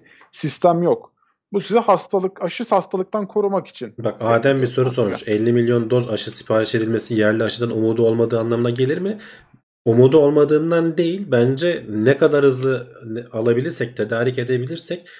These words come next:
Speaker 2: o kadar iyi. Ee, yani çünkü bu işin şakası yok. Sen nereden alabiliyorsan, yerlisi çıktığı zaman yerliden de yaparsın.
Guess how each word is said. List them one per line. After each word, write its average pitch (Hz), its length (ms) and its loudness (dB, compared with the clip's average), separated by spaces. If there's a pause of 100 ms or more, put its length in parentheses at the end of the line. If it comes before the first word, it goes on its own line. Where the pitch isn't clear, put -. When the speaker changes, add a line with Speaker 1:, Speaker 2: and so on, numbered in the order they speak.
(260)
Speaker 2:
o 127 100 2
kadar 131 280 0
iyi. 92 280 -8 (560)
Ee, 98 220 -10 (680)
yani 104 340 -8
çünkü 113 300 -8
bu 120 80 0
işin 123 200 -4
şakası 123 440 -4
yok. - 120 -2
Sen 107 260 -8 (640)
nereden 147 320 0
alabiliyorsan, 120 520 -4
yerlisi 139 480 -4
çıktığı 135 300 -8
zaman 135 200 -6
yerliden 151 560 -2
de 131 60 -2
yaparsın. 101 540 -6